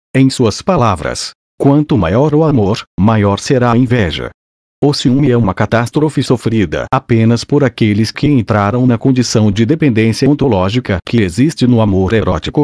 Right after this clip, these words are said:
a dependência de quem procurou, dentro e através do desejo sexual, as consolações de uma intimidade perfeita.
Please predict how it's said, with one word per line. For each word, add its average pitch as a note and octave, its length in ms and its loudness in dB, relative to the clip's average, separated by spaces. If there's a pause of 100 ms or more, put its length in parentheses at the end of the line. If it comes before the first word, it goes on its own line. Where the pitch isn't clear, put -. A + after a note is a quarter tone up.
(160)
a B2+ 60 0
dependência A#2+ 680 0
de A#2 120 0
quem G#2+ 180 0
procurou, A2 560 0 (160)
dentro A#2 500 0
e A#2 80 4
através G#2+ 540 0
do C3+ 80 -2
desejo G#2+ 580 0
sexual, G2+ 640 -2 (140)
as B2+ 160 -2
consolações C#3+ 760 0
de A#2+ 100 -2
uma D#3+ 140 2
intimidade G#2+ 640 0
perfeita. G#2 680 -2